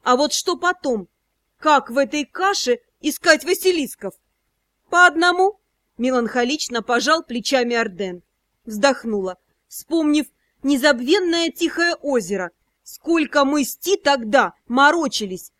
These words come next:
с телодвижениями и телоперемещениями. Точно судьба у меня такая.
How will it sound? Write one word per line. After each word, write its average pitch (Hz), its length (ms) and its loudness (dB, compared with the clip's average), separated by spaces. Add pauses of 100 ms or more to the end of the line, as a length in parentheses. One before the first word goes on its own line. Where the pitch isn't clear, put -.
(120)
с - 80 -20
телодвижениями 277 1000 2
и 277 200 -6
телоперемещениями. 285 1300 -2 (420)
Точно 339 400 0
судьба 240 380 2
у 226 80 2
меня 220 260 -2
такая. 208 540 -4